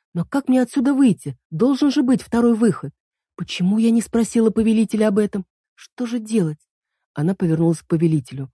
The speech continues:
Он спал, тяжело дыша. После тщательного осмотра стен она опустилась на пол и стала внимательно его осматривать, прощупывая при этом руками. Вскоре наткнулась на сучок, который был чуть выше гладкой поверхности. Надавив силой на него,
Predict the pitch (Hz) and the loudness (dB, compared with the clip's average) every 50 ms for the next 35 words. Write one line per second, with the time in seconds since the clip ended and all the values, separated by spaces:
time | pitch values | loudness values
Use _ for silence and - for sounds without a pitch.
0 | _ _ _ - 156 147 131 - - - 165 175 180 170 - 170 143 135 151 143 | _ _ _ -4 -4 -4 -4 -6 -8 -4 -2 -2 -2 -4 -6 -8 -6 -4 -4 -4
1 | 147 143 147 151 - - - 135 139 - _ _ _ _ _ _ _ _ _ _ | -4 -4 -4 -6 -8 -8 -12 -12 -14 -14 _ _ _ _ _ _ _ _ _ _
2 | - 190 175 - 202 170 - - 233 226 - 208 190 190 190 180 - 226 226 220 | -2 -2 -2 -2 -4 -4 0 0 0 2 2 0 0 0 0 -2 -2 -2 -4 -2
3 | - 196 185 - - - 262 262 247 233 _ _ _ - 185 208 226 226 208 - | 0 -2 -2 -2 -2 -2 -2 -2 -2 -4 _ _ _ -4 -2 0 0 0 0 -2
4 | 202 - - - 208 196 175 - - 233 277 277 - 233 202 180 - - 240 233 | -4 -4 -2 0 0 0 0 0 -2 -2 -2 0 0 0 0 0 0 -2 -2 -2
5 | 220 196 196 190 208 247 262 - 247 240 240 240 254 269 - - - 226 196 156 | 0 0 0 2 2 0 0 0 0 0 0 0 0 -2 -2 -2 0 0 0 0
6 | - 160 151 139 - - 165 165 156 - - 226 208 - 190 190 175 - 170 185 | 0 -2 -4 -4 -4 -2 -2 -2 -2 -2 -4 -6 -4 -2 0 0 0 0 0 0
7 | 185 180 190 190 196 208 - - 180 156 131 131 135 147 - _ _ _ _ _ | 0 0 0 -2 -2 -2 -4 -4 -4 -4 -4 -4 -6 -10 -14 _ _ _ _ _
8 | _ _ _ - - - - 269 294 285 277 254 226 202 - - 240 262 262 233 | _ _ _ -20 -14 -6 -2 0 0 2 2 0 0 -2 -2 -2 -2 0 0 -2
9 | - 254 247 - - 277 247 - - 185 147 - - 165 - 180 170 165 160 170 | -2 -4 -4 -4 -4 -6 -6 -2 0 0 0 0 -2 -4 0 0 0 2 2 2
10 | 160 - - 165 - 165 196 214 - - 185 156 180 185 180 - - 180 - 196 | 0 0 -2 -6 -4 -2 -2 -2 -2 -4 -6 -4 -2 -4 -4 -4 -6 -6 -2 -2
11 | 190 190 180 143 - - 151 143 - - _ - - - _ _ _ _ _ _ | 0 0 0 0 -2 -6 -10 -12 -12 -14 _ -20 -20 -20 _ _ _ _ _ _
12 | _ _ - 165 165 160 175 175 175 190 170 - - - - 196 185 180 170 170 | _ _ 0 2 2 4 4 4 4 4 2 0 0 0 2 4 6 6 6 6
13 | 160 170 170 160 196 233 220 | 6 6 6 6 4 2 0